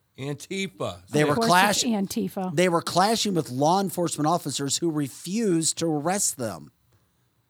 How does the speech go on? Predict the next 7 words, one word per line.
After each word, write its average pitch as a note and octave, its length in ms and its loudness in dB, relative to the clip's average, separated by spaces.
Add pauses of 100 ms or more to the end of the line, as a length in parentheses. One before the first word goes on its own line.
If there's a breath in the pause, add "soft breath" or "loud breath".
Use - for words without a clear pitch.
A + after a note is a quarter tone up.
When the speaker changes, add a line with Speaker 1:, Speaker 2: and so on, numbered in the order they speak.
(160)
Speaker 2:
They C#3+ 140 2
smashed F#3+ 600 2
windows. E3+ 640 0
They C#3+ 120 0
were D#3 160 2
not E3 340 2
arrested. D#3 640 -2